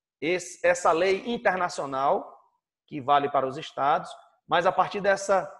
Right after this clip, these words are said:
internalização, a partir desse compromisso do presidente e do aval da votação, da aceitação pelo Congresso, ela passa a ser lei aqui dentro também. Então, para que a gente possa entender todo o nosso ordenamento, a gente tem que estudar a Constituição,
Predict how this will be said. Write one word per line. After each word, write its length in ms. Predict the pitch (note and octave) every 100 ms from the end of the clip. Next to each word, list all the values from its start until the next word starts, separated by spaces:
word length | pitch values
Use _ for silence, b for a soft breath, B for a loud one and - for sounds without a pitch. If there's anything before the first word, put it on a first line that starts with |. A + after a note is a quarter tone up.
| _
internalização, 1200 | G3+ A#3+ G#3+ G3+ F3+ E3 D#3 - - C3+ D3+ E3+ - _ _ _ _ _
a 40 | -
partir 240 | C#3 F#3+
desse 180 | F3 E3
compromisso 480 | F#3 F#3 E3+ G3+ F3
do 80 |
presidente 760 | F3+ F#3+ E3+ D3+ D3 B2 - - _ _ _ -
e 140 | D#3+
do 180 | D3 F3
aval 720 | D#3+ A#2+ C#3+ C#3 A#2+ G#2 - - _ _ _ -
da 140 | C3+
votação, 560 | C3 D#3 E3 D3+ C#3+ C#3
da 80 | D3
aceitação 580 | D3+ F#3 E3 D3+ D3
pelo 220 | C3+ C#3+ C#3+
Congresso, 460 | F3 D3+ E3 F3
ela 120 | F3+
passa 240 | F3+ F3+ F#3
a 20 |
ser 140 | -
lei 200 | D#3+ D#3
aqui 160 | E3+ E3+
dentro 240 | D#3 D#3+
também. 300 | - E3 A2 _ _ _ _ _ _ _ _
Então, 340 | D#3+ - F3
para 160 | F3 F#3
que 80 | F#3+
a 60 |
gente 240 | F3 A3 -
possa 580 | F3 E3 D#3 - A2 - _ _ _ _ _ _ _ _ _
entender 580 | E3 G#3 G#3 F#3 D3+ F#3
todo 240 | F#3 G3 F3+
o 40 |
nosso 300 | F3 D#3+ D#3
ordenamento, 600 | C#3+ C#3+ B2 C#3+ G3+ F#3+
a 40 |
gente 260 | D3+ E3+ -
tem 140 | D3+
que 80 | C#3+
estudar 220 | - C3
a 40 | B2+
Constituição, 840 | C#3+ C#3 - C3+ - C3+ F#3 A3+